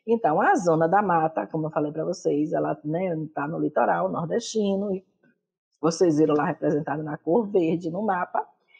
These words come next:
ela tem um clima tropical úmido. O que é que significa, né, falar de clima tropical? Ou seja, a gente já estudou lá as linhas imaginárias e a gente sabe que a maior parte do território brasileiro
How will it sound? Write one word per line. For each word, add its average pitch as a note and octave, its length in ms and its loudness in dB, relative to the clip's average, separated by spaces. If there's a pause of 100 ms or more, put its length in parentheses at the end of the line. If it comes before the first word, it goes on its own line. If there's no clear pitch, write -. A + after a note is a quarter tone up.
(180)
ela C#4+ 440 6
tem B3+ 240 4
um F4 120 4
clima C4 320 0
tropical C4 560 -2 (220)
úmido. G3 600 4
O E3 40 -2
que G#3+ 120 0
é A#3 100 0
que - 80 -16
significa, A#3+ 920 -2 (320)
né, F#3 400 2
falar F#3+ 640 2 (200)
de E3+ 280 -4
clima G3 320 -2
tropical? G3+ 640 -2 (440)
Ou G#3+ 160 6
seja, D#3 340 0
a - 20 4
gente F#3 300 -4
já F#3 140 2
estudou A#3 460 2
lá G3 180 2
as E3+ 140 -2
linhas E3 340 -2
imaginárias D#3 840 -6
e F#3+ 60 0
a F#3+ 60 -2
gente F#3 260 -8
sabe F3+ 400 2
que F#3+ 140 -4
a F3 80 -2
maior F#3 220 0
parte F#3+ 360 0
do E3+ 80 -2
território E3+ 420 0
brasileiro F3+ 600 2